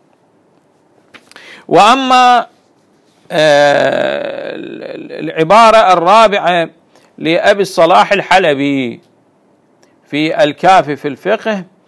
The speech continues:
صفحة أربعمية واحد وعشرين، أبو الصلاح الحلبي أيضا من المعاصرين للشيخ الطوسي، وفاته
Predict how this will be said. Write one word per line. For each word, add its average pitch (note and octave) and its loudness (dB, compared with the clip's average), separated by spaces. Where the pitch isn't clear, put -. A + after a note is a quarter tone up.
صفحة E3+ 0
أربعمية D3 -2
واحد C#3+ 0
وعشرين، C3+ -10
أبو F#3 2
الصلاح G3 2
الحلبي G#3 0
أيضا E3 0
من G3 -6
المعاصرين E3+ 0
للشيخ D#3 -4
الطوسي، C#3 -8
وفاته G3 -2